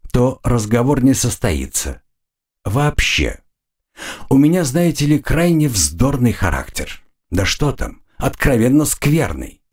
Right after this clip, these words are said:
И пугать меня чем-либо бессмысленно.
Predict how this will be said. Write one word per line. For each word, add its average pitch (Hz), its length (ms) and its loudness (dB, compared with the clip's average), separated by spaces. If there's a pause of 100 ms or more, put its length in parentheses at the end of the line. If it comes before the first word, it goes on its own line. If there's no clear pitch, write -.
(320)
И 143 100 4
пугать 139 520 2
меня 92 280 2
чем-либо 82 540 2
бессмысленно. 123 920 0